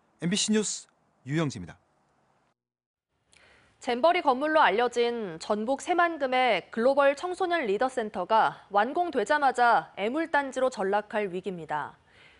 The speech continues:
Speaker 2: 운영비를 자비 부담할 위탁 운영기관을 찾아봤지만 쉽지 않기 때문입니다.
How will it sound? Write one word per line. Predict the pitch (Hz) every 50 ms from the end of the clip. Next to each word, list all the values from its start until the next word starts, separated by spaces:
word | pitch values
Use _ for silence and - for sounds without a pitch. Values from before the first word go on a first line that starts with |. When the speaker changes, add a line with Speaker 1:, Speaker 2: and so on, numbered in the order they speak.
| _ _ _
Speaker 2:
운영비를 | - 220 240 311 320 330 320 311 311 302 294 302 294 285 269
자비 | - - 214 - - 320
부담할 | 254 247 247 254 247 247 247 247 247 240 220 170
위탁 | 180 226 - _ - 302 285 202
운영기관을 | 202 220 254 269 269 254 247 - 233 220 220 220 214
찾아봤지만 | 214 - 320 - 311 285 269 226 214 - 190 170 185 208 226 240 240 226
쉽지 | - - - 349 - _ - 330
않기 | 262 - 151 175 190 - 269 254
때문입니다. | - 240 240 233 233 208 185 165 151 143 147 143 135 139